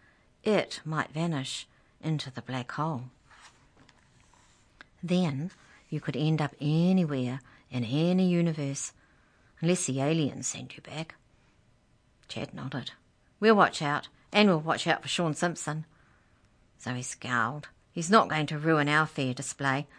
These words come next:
We'll stop him even if I get a year's worth of detentions." On Wednesday and Thursday, the four of them met at Jordan's house and made all their displays again. The vacuum cleaner model, the neutron star clocks,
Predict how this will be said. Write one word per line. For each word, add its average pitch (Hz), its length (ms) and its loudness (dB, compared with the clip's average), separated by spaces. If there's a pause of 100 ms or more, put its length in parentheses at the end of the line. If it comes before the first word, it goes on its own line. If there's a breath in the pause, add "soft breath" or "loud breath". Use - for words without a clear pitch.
(300 loud breath)
We'll 202 220 8
stop 156 340 -4
him 156 140 -2
even 160 240 2
if 151 140 -2
I 151 60 0
get 147 180 -4
a 139 40 -2
year's 165 680 2
worth 135 200 -8
of 104 120 -12
detentions." - 840 -8 (1700 soft breath)
On 151 200 0
Wednesday 160 680 0
and 165 220 -2
Thursday, 143 640 -4
the 139 80 -12
four 147 260 -4
of 143 80 -6
them 160 160 -2
met 139 200 -2
at - 100 -10
Jordan's 147 400 -8
house 147 420 -4 (480 soft breath)
and 147 140 -2
made 147 280 0 (320 loud breath)
all 185 300 2
their 190 140 4
displays 165 520 -2
again. 147 460 -2 (720 soft breath)
The - 80 -10
vacuum 156 480 -4
cleaner 160 340 -2
model, 160 460 -2 (380 soft breath)
the 147 100 -4
neutron 160 480 -2
star 160 340 -2
clocks, - 600 -6